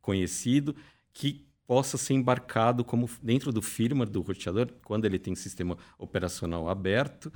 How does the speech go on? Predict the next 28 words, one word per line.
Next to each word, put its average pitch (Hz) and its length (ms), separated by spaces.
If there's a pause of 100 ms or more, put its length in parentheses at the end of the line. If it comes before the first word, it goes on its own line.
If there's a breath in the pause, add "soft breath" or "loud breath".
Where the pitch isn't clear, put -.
(360 soft breath)
Mas 98 160
a 110 40
gente 131 200
tá 131 120
tentando 139 340
expandir 139 760
a 127 40
gama 123 480
possível 123 840
de 90 100
fabricantes 104 840 (240 loud breath)
que 123 100
permitam 110 760
instalar 110 680
esse 113 220
medidor 107 680 (440 soft breath)
pro 113 140
roteador. 107 840 (500 soft breath)
E 104 140
aí 98 140
isso 120 420
é 101 120
um 123 180
desafio 101 540
pra 98 240
nós, 113 380
porque - 300
existem 92 480